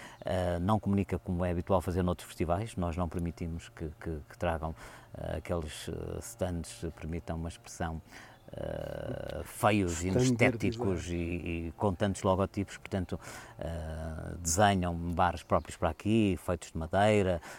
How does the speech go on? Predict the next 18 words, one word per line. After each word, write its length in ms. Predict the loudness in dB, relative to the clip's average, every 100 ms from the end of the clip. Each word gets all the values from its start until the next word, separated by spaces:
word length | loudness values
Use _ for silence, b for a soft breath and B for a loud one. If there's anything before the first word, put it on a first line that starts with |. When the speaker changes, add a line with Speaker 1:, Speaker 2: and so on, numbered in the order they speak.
| B
Speaker 1:
eh, 60 | -6 -2
com, 480 | 0 0 -2 -4 -4
com, 280 | -2 -2 -4
com, 300 | -4 -4 -4 -4
com 180 | -4
telha, 540 | 4 8 8 6 0 -4 B B B
eh, 220 | -6 -6 -4
portuguesa, 500 | -6 0 0 0 -4
de 80 |
forma 280 | 2 4 4
a 20 | 0
que 80 |
se 80 | 0
integre 300 | 2 2 2
no 60 | -2
espaço. 400 | -2 -8 -6 -10
E, 40 |
portanto, 400 | -4 -2 -2 -4